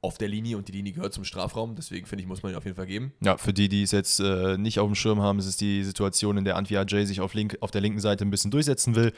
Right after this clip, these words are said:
Speaker 2: Und Hübers ist es, glaub ich, der ihn dann auf den Fuß tritt. Ähm,
Speaker 1: Yes.
Speaker 2: und das halt, wie Alex gerade meinte, auf der Linie. Ja, ist ein klares Foul.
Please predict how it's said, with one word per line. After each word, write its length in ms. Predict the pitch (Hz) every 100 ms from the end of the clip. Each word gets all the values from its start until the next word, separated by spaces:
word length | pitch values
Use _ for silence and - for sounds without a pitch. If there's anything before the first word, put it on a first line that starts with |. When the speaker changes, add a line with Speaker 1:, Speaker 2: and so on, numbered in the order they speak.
| - - - -
Speaker 2:
Und 260 | 107 107 104
Hübers 400 | - 135 135 123
ist 120 | 123
es, 120 | 117
glaub 260 | - 117 113
ich, 160 | 110 -
der 180 | 107
ihn 140 | 104 107
dann 200 | 98 98
auf 140 | 104
den 80 | 98
Fuß 260 | - 156 -
tritt. 360 | 131 131 - -
Ähm, 380 | 95 101 101 101
Speaker 1:
Yes. 320 | 101 - - - _ -
Speaker 2:
und 120 | 98
das 140 | 92 101
halt, 140 | 95 _
wie 180 | 95 98
Alex 240 | 95 101 -
gerade 160 | 95
meinte, 340 | 104 117 117 98
auf 140 | 98
der 100 | 95
Linie. 340 | 110 117 107 - - - - - _ -
Ja, 60 | - - - -
ist 100 | -
ein 60 | -
klares 320 | - 95 98
Foul. 300 | - 104